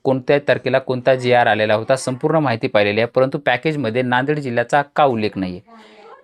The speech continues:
त्याच्यामध्ये जास्तीत जास्त हा व्हिडिओ शेअर करा. माहिती नाही आहे शासनापर्यंत, चूक आहे का काय आहे, त्याचीसुद्धा आपल्याला उलगडा झाला पाहिजे, कारण की नांदेड जिल्ह्याचा त्याच्यामध्ये कुठंही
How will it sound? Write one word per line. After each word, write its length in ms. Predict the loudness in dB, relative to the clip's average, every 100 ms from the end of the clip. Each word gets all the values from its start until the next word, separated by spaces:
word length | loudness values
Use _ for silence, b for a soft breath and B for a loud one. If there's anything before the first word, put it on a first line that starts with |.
| _ -14
त्याच्यामध्ये 580 | -8 -2 0 0 0 -2
जास्तीत 380 | 0 -2 -2 -4
जास्त 300 | 0 -2 0
हा 100 | 0
व्हिडिओ 280 | 0 0 0
शेअर 240 | 0 -2
करा. 220 | 0 0
माहिती 360 | 0 -2 -4 -4
नाही 200 | -4 -4
आहे 100 | -4
शासनापर्यंत, 800 | -2 -2 -2 -2 0 0 0 2 0 0
चूक 280 | -4 0
आहे 280 | 0 2 0
का 140 | 0 -2
काय 300 | 0 0 0
आहे, 240 | -2 -6 -2
त्याचीसुद्धा 480 | -2 0 -4 0 0
आपल्याला 300 | 2 2 2
उलगडा 380 | 2 0 -2 -2
झाला 260 | 0 0
पाहिजे, 280 | 0 -2 -2
कारण 200 | 0 0
की 100 | 0
नांदेड 400 | -2 0 2 2
जिल्ह्याचा 380 | 0 0 0 0
त्याच्यामध्ये 420 | -2 -2 -2 -2
कुठंही 440 | -6 -2 0 0